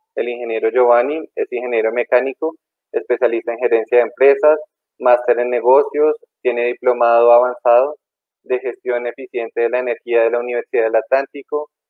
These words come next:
es auditor energético con la norma iso cinco mil uno, experto en diseño, puesta en marcha y diagnóstico en sistemas de refrigeración y aire acondicionado. Tiene más de treinta años de experiencia en el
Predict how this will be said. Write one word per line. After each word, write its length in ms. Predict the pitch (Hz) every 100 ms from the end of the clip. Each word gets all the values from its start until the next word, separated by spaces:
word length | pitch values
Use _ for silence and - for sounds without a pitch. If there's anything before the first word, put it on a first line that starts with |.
| _
es 140 | 113
auditor 420 | 127 127 135 120
energético 840 | 117 127 120 131 127 139 - 151 160 _ _
con 140 | 127
la 100 | 120
norma 380 | 117 113 117 120
iso 280 | - 123 - 127
cinco 240 | 131 -
mil 180 | 113 107 -
uno, 360 | 135 156 165 - _ _ _ _
experto 460 | 123 - 123 113
en 80 | 123
diseño, 520 | 123 110 151 147 151 156 151
puesta 300 | 117 113 120
en 100 | 123
marcha 380 | 127 131 -
y 80 | 139
diagnóstico 640 | 131 123 120 117 - 123 131
en 60 |
sistemas 420 | 123 127 127 117 113
de 120 | 120
refrigeración 760 | 120 - 123 120 113 123 139 147
y 120 | 120
aire 220 | 117 113
acondicionado. 840 | 113 127 127 127 113 117 127 160 - _ _ _ _ _ _
Tiene 240 | - 131 135
más 200 | 139 135
de 100 | 135
treinta 420 | 135 139 135 139
años 260 | 139 139 131
de 80 |
experiencia 540 | 139 - 123 117 113 127
en 80 |
el 40 | 127